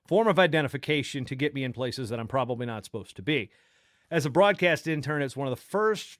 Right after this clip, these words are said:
two games of the year, and I, I go down and I meet Brophy. And I had since been going to games. My buddy,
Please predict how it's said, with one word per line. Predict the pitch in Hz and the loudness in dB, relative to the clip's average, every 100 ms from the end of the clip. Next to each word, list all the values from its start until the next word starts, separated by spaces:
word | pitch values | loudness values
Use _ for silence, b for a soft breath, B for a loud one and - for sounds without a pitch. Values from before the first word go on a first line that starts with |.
| _ - | _ -14
two | - 190 165 | -6 -4 -2
games | 160 156 151 127 | -2 -2 -4 -4
of | |
the | 120 | -6
year, | 117 127 120 | -4 -4 -4
and | 110 | -6
I, | 110 123 | -8 -8
I | |
go | 120 160 | -4 -2
down | 139 143 | 0 -2
and | 131 | -2
I | |
meet | 117 151 113 | -4 -6 -2
Brophy. | 127 131 - 87 95 | 0 0 -2 -12 -6
And | 117 | 0
I | 196 | 0
had | 160 | 0
since | - 170 - - | 0 -2 -2 -4
been | 143 143 | -2 0
going | 135 135 | 0 0
to | 131 | -2
games. | 131 131 - | -2 -4 -6
My | 123 | -4
buddy, | 135 127 | -2 -4